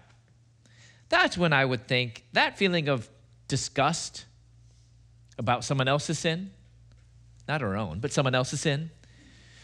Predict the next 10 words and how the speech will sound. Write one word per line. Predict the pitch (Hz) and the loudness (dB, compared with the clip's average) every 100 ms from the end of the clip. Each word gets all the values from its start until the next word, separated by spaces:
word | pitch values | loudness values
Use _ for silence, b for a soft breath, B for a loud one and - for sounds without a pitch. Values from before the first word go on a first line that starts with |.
| b - | b -10
should | - 165 | 0 2
remind | 147 139 139 117 | 4 4 2 2
us | 82 - | -4 -4
that | - 123 | 0 0
that | 131 110 | 2 -2
feeling | 151 147 143 135 | -2 -2 -2 -4
of | 113 | -4
disgust | 113 104 - 127 135 | -6 -6 -2 -2 -2
we | 127 120 | -4 0
have | 113 117 151 214 | 2 2 0 -4